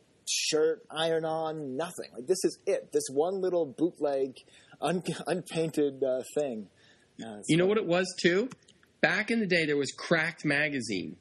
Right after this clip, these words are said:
Speaker 2: Remember Cracked?
Speaker 1: Of course. Sure.
Speaker 2: And it had this fantastic cover. Um, I remember it was, like, bluish.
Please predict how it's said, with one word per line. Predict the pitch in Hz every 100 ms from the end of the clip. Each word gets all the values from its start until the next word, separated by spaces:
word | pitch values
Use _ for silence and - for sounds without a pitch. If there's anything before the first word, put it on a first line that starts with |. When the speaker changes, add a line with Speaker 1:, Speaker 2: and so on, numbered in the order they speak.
| _ _ _ -
Speaker 2:
Remember | 135 147 160
Cracked? | - 127 151 -
Speaker 1:
Of | 175 -
course. | 170 247 -
Sure. | 147 - _ _ _ -
Speaker 2:
And | 151
it | 156
had | 175 160
this | 160 -
fantastic | 143 135 - 156 165 - 190 185
cover. | - 175 131 110 107 - _ _ _ _ _ _ -
Um, | 123 131 123 123 123 120 113 - _ _ _ -
I |
remember | 151
it |
was, | 147
like, | 135 110
bluish. | 139 151 151 160 160 -